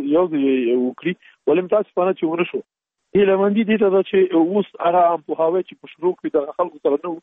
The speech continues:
فکر کوم چې اساسا دغه هم پوهاوی اوس دغه خلکو ته په شورا، په ولسوالیګانو کې او په اطرافو کې اوس پیدا شوی دی. یو مسله.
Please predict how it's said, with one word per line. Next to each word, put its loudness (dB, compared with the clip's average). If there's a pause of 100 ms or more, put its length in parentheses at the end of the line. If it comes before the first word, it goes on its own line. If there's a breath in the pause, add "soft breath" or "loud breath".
فکر 0
کوم -2
چې -2
اساسا 0
دغه 0
هم -6
پوهاوی 2
اوس -4 (180)
دغه 0
خلکو -4
ته 0
په -6
شورا، 0 (360)
په 0
ولسوالیګانو 0
کې -4 (100)
او 2
په -4 (100)
اطرافو -2
کې -6
اوس -2
پیدا 2
شوی 2
دی. 2
یو 0
مسله. -2